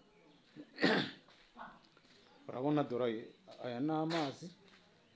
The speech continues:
Ni inzu ubona ko rwose ari insirimu. Eh, ibereye umuryango. Iyi,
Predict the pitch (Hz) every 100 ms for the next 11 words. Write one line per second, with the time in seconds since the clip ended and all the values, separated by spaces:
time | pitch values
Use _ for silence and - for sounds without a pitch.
0 | - - - - - 143 131 123 117 120
1 | 123 135 - 131 123 131 - - 131 131
2 | 127 135 - - 139 143 202 - - -
3 | _ - - - - - - - - -
4 | - - - - - - - 120 120 117
5 | 120 113 - - - - - - - -
6 | - - - - 107 117 127 147 123 107
7 | 113 113 113 117 165 - - - - -
8 | - - - - - - - - 123 117
9 | 113 117 117